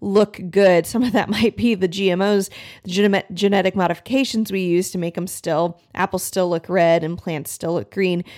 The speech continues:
But, but, I mean, they still might look the same, but they really don't have the same level of nutrients that they used to have.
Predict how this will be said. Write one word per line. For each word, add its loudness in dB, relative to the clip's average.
But, 4
but, 0
I 2
mean, 0
they 0
still 0
might -2
look -2
the -6
same, -4
but 0
they 4
really -2
don't 2
have -4
the -8
same -4
level -2
of -2
nutrients -6
that -6
they -2
used -6
to -10
have. -8